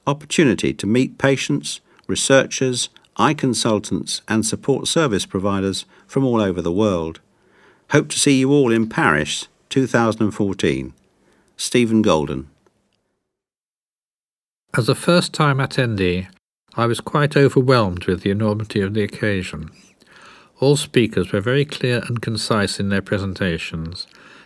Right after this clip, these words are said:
Speaker 2: and the translation facilities were extremely good. What gripped me more than anything was the wonderful cooperation between the scientists, doctors, and business specialists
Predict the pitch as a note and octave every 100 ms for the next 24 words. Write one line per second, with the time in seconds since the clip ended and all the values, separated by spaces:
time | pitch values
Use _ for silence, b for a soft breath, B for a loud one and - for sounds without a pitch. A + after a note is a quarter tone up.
0 | b G2 F#2 - A2+ G#2+ C#3 C#3 - F2+
1 | F2 - F#2 E2 G2+ F#2+ A2 G#2 - -
2 | A2+ G#2+ G#2+ G#2 F2 D#2 - _ _ _
3 | _ b b b b b b C#3 C#3 -
4 | C#3+ - A#2+ A2 A#2+ A2 A2 G#2+ - B2
5 | G#2+ - D2+ D2 - _ B B B G#2
6 | G2+ A#2+ B2+ C3+ C3+ C3 A2+ - A#2 G#2+
7 | A#2+ A#2 F#2+ - D#2+ D2+ D2+ - G2 F2+
8 | - A#2 A2+ A2+ - - - - - -
9 | G#2 - - G#2+ G2+ - - G#2+ G2 A2+
10 | G2+ G#2+ - - G#2 - E2 D#2+ - -